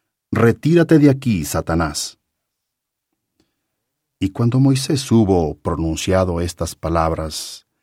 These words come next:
Satanás gritó en alta voz y bramó sobre la tierra, y mandó y dijo, "Yo soy el unigénito, adórame a mí."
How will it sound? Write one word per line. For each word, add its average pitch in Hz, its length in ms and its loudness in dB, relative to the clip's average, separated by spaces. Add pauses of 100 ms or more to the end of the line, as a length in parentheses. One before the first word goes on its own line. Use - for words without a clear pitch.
(160)
Satanás 92 540 -2
gritó 101 640 0
en 101 160 2
alta 110 300 4
voz 104 420 0 (240)
y 107 140 4
bramó 107 560 4
sobre 139 320 2
la 139 100 2
tierra, 92 560 0 (460)
y 135 120 8
mandó 123 380 8
y 147 80 6
dijo, 101 440 0 (300)
"Yo 131 240 6
soy 170 380 4
el 95 140 2
unigénito, 90 720 0 (140)
adórame 98 640 2
a 76 60 -2
mí." 73 320 -6